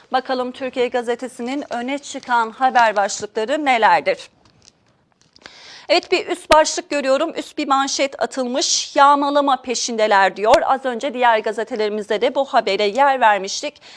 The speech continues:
Erdoğan grup toplantısında altılı masayı eleştirdi diyor. Meclise gelmeyen vekillere tepki gösterdi. Hemen bir bakalım ayrıntılar nelerdir?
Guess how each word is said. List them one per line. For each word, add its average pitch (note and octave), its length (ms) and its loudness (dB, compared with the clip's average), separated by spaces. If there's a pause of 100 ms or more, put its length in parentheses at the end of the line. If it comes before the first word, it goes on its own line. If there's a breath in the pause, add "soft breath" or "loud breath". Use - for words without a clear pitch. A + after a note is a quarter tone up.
(180 loud breath)
Erdoğan A3 580 4
grup A3+ 260 -4
toplantısında C4 960 2
altılı B3+ 460 2
masayı A3 440 0
eleştirdi A#3+ 720 0
diyor. G#3 340 6 (260 loud breath)
Meclise C#4+ 580 0
gelmeyen C4+ 720 2
vekillere B3 760 -6 (100)
tepki G#3 320 -8
gösterdi. A3 580 2 (1120 loud breath)
Hemen D#4 380 0
bir D#4 260 -4
bakalım D4+ 560 0 (320 loud breath)
ayrıntılar B3+ 760 -4
nelerdir? A3+ 840 -4